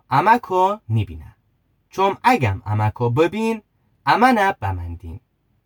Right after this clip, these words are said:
ولی چوون شیه نشون دوشه که اون هیچ کمله امکو نبینه.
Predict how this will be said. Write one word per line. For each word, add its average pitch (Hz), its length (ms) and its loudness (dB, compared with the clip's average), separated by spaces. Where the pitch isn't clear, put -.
ولی 131 360 0
چوون 127 420 0
شیه 202 480 0
نشون 185 500 -2
دوشه 180 440 -2
که 92 200 -8
اون 90 440 -6
هیچ 277 280 -4
کمله 170 580 0
امکو 110 540 -2
نبینه. 87 600 -4